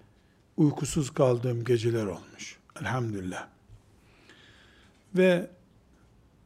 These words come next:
Allahu Teala'nın kulları olarak sizleri de şahit tutuyorum ki onlarca kere ziyaret etme imkanım doğduğu halde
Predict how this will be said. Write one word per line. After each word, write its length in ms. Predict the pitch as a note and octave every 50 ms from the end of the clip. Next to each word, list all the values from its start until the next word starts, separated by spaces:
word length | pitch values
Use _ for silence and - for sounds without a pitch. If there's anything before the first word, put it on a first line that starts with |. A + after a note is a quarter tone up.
| -
Allahu 360 | - D#3 E3 E3+ E3+ E3 E3 E3
Teala'nın 680 | E3+ D#3+ D3+ D3+ D3+ D3+ D3+ D3+ D#3+ D#3+ D#3 D3 D#3+ - - - - - _ - _ _ _ _ _ _ _ _ -
kulları 460 | - E3 D3 D3 D3 D3 D3+ E3 E3
olarak 580 | C#3+ C3 A#2 G#2+ G#2+ A2+ D#3 F3+ - - - _ _ _ _ _ _ _ _ _ _ _ _ _ _ _ - - _ _
sizleri 560 | - - F3+ D#3 C#3 C#3 D3+ D3+ D3 D#3 C#3+
de 300 | D3 C#3+ C#3 C3+ D#3 G3 - - -
şahit 540 | - - - D3+ C#3 B2+ B2 C3 B2+ - -
tutuyorum 520 | - - - - C#3 B2+ B2+ C3+ C#3+ B2 A2+
ki 300 | - - B2 A2+ G#2+ G#2+ - - _ _ _ _ _ _ _ _ _ _ _ _ _ _ _ - - - _ _ _ _ _ _ _ -
onlarca 680 | - G3 E3+ E3+ E3 D#3+ E3 D#3 D3+ C#3 B2 C3+ B2+ -
kere 340 | - C3 A#2 A2 G#2 G2 - - - - - - - _ _ _ _ _ _ _ _ _ _ _ _ _ -
ziyaret 600 | C#3+ B2+ C3+ C#3+ C#3+ C#3 C#3 C#3+ D3 C#3 C#3+ C#3
etme 340 | B2 A2 - D3+ D3 C#3+ C3
imkanım 680 | C3 C3 A#2+ - D3 C3 B2 B2 C3 C#3+ D3 D3 - - - - _ - - _ - -
doğduğu 440 | C#3 C3+ B2+ A#2+ A#2 C3+ C#3 A#2+
halde 440 | A2+ A2+ A2 G#2+ G#2 B2 D3 E3+ G3